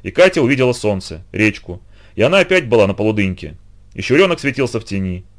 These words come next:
быстро поводя хвостиком. Белый туман уходил вверх клочьями по спирали. Катя стояла на своем портфеле, журчала вода.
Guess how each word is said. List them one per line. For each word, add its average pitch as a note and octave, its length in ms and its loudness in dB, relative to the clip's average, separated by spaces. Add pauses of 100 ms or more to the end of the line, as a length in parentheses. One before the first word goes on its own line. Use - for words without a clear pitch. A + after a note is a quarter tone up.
(440)
быстро D#3+ 300 -2
поводя A2+ 300 2
хвостиком. F#2 680 -6 (320)
Белый F3+ 260 4
туман D#3 320 0
уходил C3 320 2
вверх G#2+ 280 0
клочьями G#2 480 -4
по - 120 -14
спирали. F2 520 -6 (760)
Катя F#3+ 220 2
стояла D#3+ 320 6
на D3 60 0
своем C#3+ 260 0
портфеле, B2 640 -2
журчала B2+ 420 2
вода. F2+ 440 0